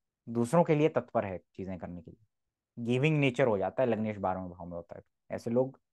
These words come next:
देने में ज़्यादा विश्वास रखते हैं, बहुत अच्छे गाइड, कंसल्टेंट, टीचर होते हैं लग्नेश जब बारहवें भाव में बैठता है। तो आप बारहवें भाव की चीज़ों में एक्टिव रह करके आप अपने कर्म को एग्जॉस्ट करते हैं, आप एग्जॉस्ट भी वहीं पे होते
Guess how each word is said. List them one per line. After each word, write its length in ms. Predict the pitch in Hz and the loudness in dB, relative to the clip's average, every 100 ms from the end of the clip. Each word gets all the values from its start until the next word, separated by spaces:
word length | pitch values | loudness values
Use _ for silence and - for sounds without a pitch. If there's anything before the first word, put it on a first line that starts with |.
| _ _ _ _ _ _ _ _ _ - | _ _ _ _ _ _ _ _ _ -8
देने 300 | 113 110 117 | -2 2 2
में 120 | 113 | 2
ज़्यादा 220 | 101 95 | 0 -2
विश्वास 380 | 92 87 87 - 92 | -4 -6 -12 -12 -18
रखते 240 | _ - | _ -20
हैं, 60 | _ _ - | _ _ -4
बहुत 200 | 110 120 | 0 0
अच्छे 200 | 120 127 | 0 -2
गाइड, 380 | 104 110 110 117 | 2 4 4 0
कंसल्टेंट, 540 | 107 101 104 95 113 107 | -8 -6 -8 -6 -6 -6
टीचर 300 | 98 - 104 | -6 -4 -4
होते 260 | 92 - | -6 -8
हैं 60 | 98 | -6
लग्नेश 360 | 98 98 98 | -4 -4 -8
जब 140 | 95 87 | -8 -6
बारहवें 300 | 90 92 90 | -6 -6 -10
भाव 120 | 90 | -12
में 80 | 85 | -12
बैठता 300 | 85 _ - | -14 _ -20
है। 60 | _ _ _ _ _ _ _ _ _ _ _ _ _ _ _ _ _ _ _ _ | _ _ _ _ _ _ _ _ _ _ _ _ _ _ _ _ _ _ _ _
तो 60 | - | 4
आप 240 | 117 180 160 | 10 12 12
बारहवें 340 | 135 151 165 | 10 10 8
भाव 180 | 139 143 | 4 0
की 80 | 147 | -2
चीज़ों 260 | 131 120 | -4 -2
में 160 | 135 160 - | 0 -2 -4
एक्टिव 380 | 120 - 170 160 | -10 0 2 6
रह 140 | 135 120 | 6 4
करके 300 | 131 123 147 | 0 2 6
आप 240 | 117 120 | 6 4
अपने 240 | 120 120 120 | -2 -2 0
कर्म 220 | 113 107 | 0 0
को 120 | 107 | -2
एग्जॉस्ट 340 | 95 95 92 - | -2 -4 -6 -8
करते 280 | 92 - 139 | -12 -10 -10
हैं, 80 | 101 | -4
आप 220 | 107 107 | -4 -2
एग्जॉस्ट 360 | 101 104 - 127 | -2 -2 -4 -6
भी 80 | 107 | -6
वहीं 180 | 98 95 | -6 -8
पे 80 | |
होते 140 | 90 | -10